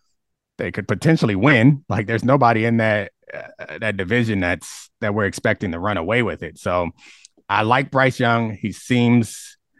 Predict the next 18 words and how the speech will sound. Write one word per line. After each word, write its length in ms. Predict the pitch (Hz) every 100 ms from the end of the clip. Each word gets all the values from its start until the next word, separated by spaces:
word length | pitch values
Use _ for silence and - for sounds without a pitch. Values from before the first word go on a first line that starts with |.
| _ _ -
N 120 | 120 120
F 160 | 110
L 140 | 117 113
ready. 460 | 107 104 104 101 _ _ 95
And 540 | 92 92 87 90 -
from 180 | 101 107
everything 360 | 110 110 113
you 120 | 107 101
hear, 480 | 110 104 98 95 -
the 200 | 104 95
only 300 | 98 110 113
real 240 | 110 110 101
drawback 600 | - 98 101 92 90 87
on 160 | 87
him 200 | 90 87
is 240 | 85 82 -
his 200 | 73 -
size. 720 | 110 82 71 67 69 -